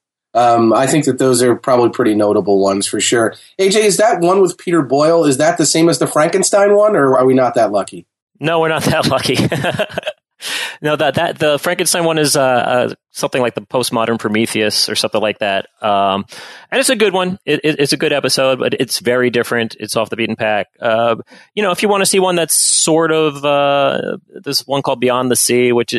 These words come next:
Speaker 2: which is, is really good. Very, very character driven between Mulder and Scully. Uh, but l-, like I said, to me, I always enjoyed the oddballs, and I always enjoyed the ones that didn't take the show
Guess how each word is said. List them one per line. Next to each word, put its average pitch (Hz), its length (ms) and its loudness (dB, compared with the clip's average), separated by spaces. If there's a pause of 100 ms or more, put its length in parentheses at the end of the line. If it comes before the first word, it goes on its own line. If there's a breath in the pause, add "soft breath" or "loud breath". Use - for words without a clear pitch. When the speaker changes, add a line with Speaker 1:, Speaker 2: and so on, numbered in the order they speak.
Speaker 2:
which 120 200 -6
is, 117 540 -4
is 110 220 -12
really 117 240 0
good. 117 320 0 (480)
Very, 107 320 -2
very 104 420 -2
character 101 380 -4
driven 101 220 -4
between 98 180 -2
Mulder 98 180 -2
and 98 100 -4
Scully. 95 480 0
Uh, - 400 -2
but - 140 -10 (140)
l-, - 200 -16
like 156 140 -4
I 151 40 -2
said, 120 240 -2
to - 100 -2
me, 165 240 0
I 139 240 -2
always 143 260 0
enjoyed 120 320 0
the 113 100 -2
oddballs, 98 600 -4
and 101 80 -4
I 107 160 -2
always 107 220 0
enjoyed 101 420 -2 (240)
the 101 240 -2
ones 101 300 -4
that 98 180 -2 (220)
didn't 127 220 -6
take 123 360 -2
the - 80 -12
show 104 440 0